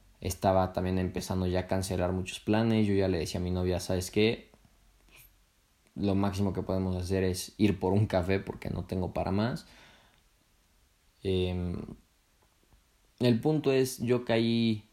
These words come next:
en un bajón emocional un poquito fuerte porque no me gustaba lo que yo veía para mi futuro.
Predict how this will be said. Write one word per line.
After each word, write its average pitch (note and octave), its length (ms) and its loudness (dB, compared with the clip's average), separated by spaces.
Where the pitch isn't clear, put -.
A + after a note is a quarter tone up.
en G#2 160 -2
un G#2+ 160 2
bajón G#2 340 2
emocional G2 800 -2
un A2 180 4
poquito G#2 680 -2
fuerte G#2 540 0
porque F#2 720 -4
no A2+ 200 6
me B2+ 140 4
gustaba G#2+ 840 0
lo F#2 240 -2
que F#2 140 -2
yo F#2+ 160 2
veía G2 380 0
para F#2+ 180 0
mi E2 120 -4
futuro. - 460 -4